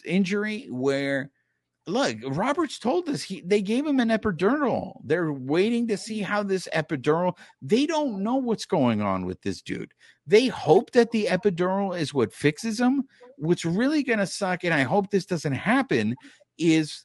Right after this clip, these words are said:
if his season ends the same way it ended last year, because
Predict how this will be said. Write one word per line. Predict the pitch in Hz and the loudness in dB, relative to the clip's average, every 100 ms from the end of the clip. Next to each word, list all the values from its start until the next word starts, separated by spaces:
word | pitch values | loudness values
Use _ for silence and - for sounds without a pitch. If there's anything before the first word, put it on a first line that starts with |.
| _ - - | _ -10 -4
if | 151 | -2
his | - 214 - | 2 2 0
season | 233 233 214 196 | 0 0 0 -2
ends | 160 196 196 156 | 0 0 0 -2
the | 143 | -6
same | - 175 185 185 | -6 -4 -4 -4
way | 180 185 180 170 | -4 -4 -2 0
it | 143 | 2
ended | 127 165 156 135 | 2 0 0 0
last | 160 226 220 - | 0 0 -2 0
year, | 143 143 - _ _ _ | 0 0 -4 _ _ _
because | 175 - 208 170 | -8 -4 -6 -6